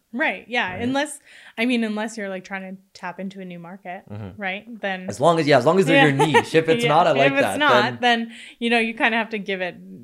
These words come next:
Speaker 1: a little bit more market testing. But for sure, like, if you have people that are close to you that you can bounce ideas off of and that use your services,
Speaker 2: Yeah.
Speaker 1: then do that all day long.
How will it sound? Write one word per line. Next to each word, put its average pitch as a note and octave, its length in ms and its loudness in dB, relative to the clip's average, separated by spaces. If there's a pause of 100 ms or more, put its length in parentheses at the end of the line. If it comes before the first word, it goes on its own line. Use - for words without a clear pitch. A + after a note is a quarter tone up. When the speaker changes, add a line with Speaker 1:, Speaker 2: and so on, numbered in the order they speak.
Speaker 1:
a F#3 100 -6
little G3 220 -2
bit G3 120 -8
more F#3 180 -12
market F#3 320 -14
testing. F#3 400 -14
But F3+ 300 -6
for A3 140 -6
sure, A3 380 -6
like, F3+ 380 -16
if A3+ 200 -10
you G#3 200 -8
have A3 200 -10
people G#3 260 -14
that F#3+ 120 -8
are F#3+ 80 -10
close F3+ 360 -14
to A3+ 100 -14
you A3+ 180 -8
that F3 160 -8
you F3+ 120 -18
can F#3 180 -12
bounce E3+ 280 -10
ideas E3+ 380 -12
off G3 220 -8
of A#3 240 -4 (520)
and G#3+ 200 -4
that F3+ 140 -4
use F#3+ 280 -8
your F#3 100 -10
services, G3 840 -10 (100)
Speaker 2:
Yeah. F3+ 60 -6
Speaker 1:
then F3 320 -12 (440)
do A3 180 -6
that A3+ 280 -4
all G#3+ 220 -6
day F#3+ 180 -8
long. D#3+ 320 -12